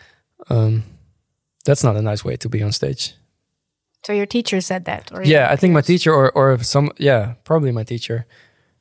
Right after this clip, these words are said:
Speaker 1: or some other people at school were like, "Hey, you have to, like, connect with people, you know? You can't be in your own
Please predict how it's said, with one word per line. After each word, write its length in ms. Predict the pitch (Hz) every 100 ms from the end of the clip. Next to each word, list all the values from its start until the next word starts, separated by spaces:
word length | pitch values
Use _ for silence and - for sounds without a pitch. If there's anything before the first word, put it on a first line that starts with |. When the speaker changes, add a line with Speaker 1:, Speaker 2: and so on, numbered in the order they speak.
| _ -
Speaker 1:
or 60 | -
some 200 | - 113
other 140 | 110
people 340 | - 113 - 107
at 100 | -
school 380 | - 107 110
were 120 | - - -
like, 220 | - - _ _ _ _ _ _ _
"Hey, 260 | - 135 107
you 160 | 110
have 140 | 113 -
to, 100 | 117
like, 300 | 113 110 - _ _ _
connect 360 | - 127 127 -
with 140 | 113
people, 340 | - 113 120 113
you 80 | 113
know? 180 | 117 117 - - _ _
You 80 | _
can't 200 | - 123
be 180 | 117 120
in 100 | 113
your 180 | 113 113
own 260 | 110 110